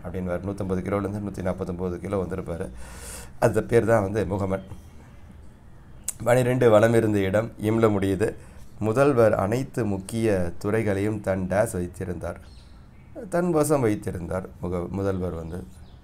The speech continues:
முக்கிய துறைகளை முதல்வர் வசம் வைத்திருந்தார். மவன் இருக்குது. பதினாறு கீழ் இருந்து மேல்.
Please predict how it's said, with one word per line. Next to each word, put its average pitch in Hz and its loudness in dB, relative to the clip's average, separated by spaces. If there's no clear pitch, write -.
முக்கிய 104 -6
துறைகளை 92 -4
முதல்வர் 95 -4
வசம் 92 -6
வைத்திருந்தார். 90 -8
மவன் 117 6
இருக்குது. 98 -2
பதினாறு 107 -2
கீழ் 107 0
இருந்து 92 -4
மேல். 98 -4